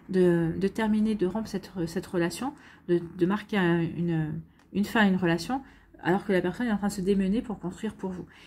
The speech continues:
Il faut juste que cette personne prenne conscience que oui, qu'elle veuille construire avec vous, c'est parfait, c'est bien, mais qu'il n'y a pas que le matériel en fait, hein.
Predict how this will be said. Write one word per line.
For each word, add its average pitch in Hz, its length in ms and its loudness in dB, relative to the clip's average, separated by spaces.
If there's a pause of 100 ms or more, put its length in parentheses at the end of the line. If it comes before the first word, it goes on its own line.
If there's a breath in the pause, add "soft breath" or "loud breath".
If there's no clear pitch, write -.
(120)
Il 202 60 -6
faut 202 160 4
juste 269 220 0
que - 60 -12
cette 202 140 -4
personne 240 300 -4 (280 loud breath)
prenne 226 220 -2
conscience 233 440 -2
que - 120 -6
oui, 240 380 2
qu'elle 185 160 0
veuille 202 120 2
construire 208 380 -4
avec 185 220 2
vous, 196 160 -8
c'est - 180 -8
parfait, 208 380 -6
c'est - 220 -4
bien, 190 240 -2 (420 loud breath)
mais 208 140 2
qu'il 196 440 2 (160)
n'y 190 60 0
a - 20 2
pas 240 140 -2
que 240 120 -2
le 202 60 4
matériel 196 500 0
en 165 80 -2
fait, 160 240 -8
hein. 185 80 -6